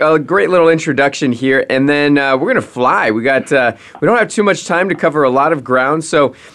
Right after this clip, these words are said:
um, so let me give you an introduction to Mister Brian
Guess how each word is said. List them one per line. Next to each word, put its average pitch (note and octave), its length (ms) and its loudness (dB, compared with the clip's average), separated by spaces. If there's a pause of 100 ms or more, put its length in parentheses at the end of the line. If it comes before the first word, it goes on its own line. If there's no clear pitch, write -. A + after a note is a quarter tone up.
(160)
um, C#3+ 320 0
so - 180 -2 (120)
let G#3+ 160 2
me D4 60 2
give A#3 180 -2
you A#3 120 0
an F#3+ 60 2
introduction E3+ 560 0
to C#3+ 120 -10
Mister C#3+ 240 -2
Brian D3 580 0